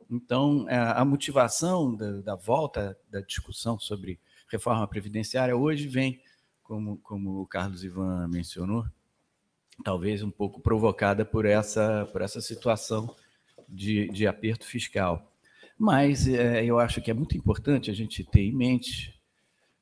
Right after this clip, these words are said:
então, na hora de pensar nessas reformas, pra onde essas reformas devem levar a, a Previdência, onde é que a gente deve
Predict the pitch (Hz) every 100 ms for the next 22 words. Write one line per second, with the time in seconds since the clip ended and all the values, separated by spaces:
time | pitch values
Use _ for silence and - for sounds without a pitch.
0 | _ _ _ 98 104 - 120 110 90 -
1 | _ _ _ 92 87 98 117 98 95 110
2 | 90 85 - 120 123 101 - 92 - 82
3 | - 117 110 87 - 101 127 120 95 98
4 | 95 92 107 107 101 90 - 85 104 104
5 | 98 92 85 80 90 104 113 101 _ _
6 | _ _ _ _ _ - - 87 80 80
7 | - 80 82 82 82 - 95 87 82 101
8 | 123 104 - 82 87 90 90 90 90 85
9 | 92 107 - 98 107 - 95 101